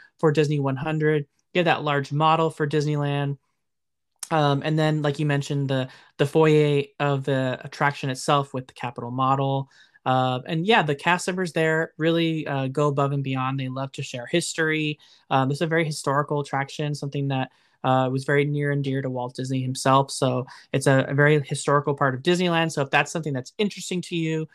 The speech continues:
I always recommend people do it. Um, I like the little, the little sh-,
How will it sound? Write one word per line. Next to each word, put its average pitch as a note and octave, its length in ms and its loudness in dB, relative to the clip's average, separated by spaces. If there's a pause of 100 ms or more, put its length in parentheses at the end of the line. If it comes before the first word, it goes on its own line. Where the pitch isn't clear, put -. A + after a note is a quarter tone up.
(180)
I C3 80 4
always D3+ 240 2
recommend C#3+ 440 -2
people C3+ 260 -8
do C#3 260 0
it. D#3+ 300 -2 (340)
Um, C3+ 520 0 (260)
I D3+ 100 4
like E3 220 2
the E3 80 0
little, D3+ 500 0 (260)
the D3+ 140 -4
little C#3+ 220 0
sh-, - 160 -14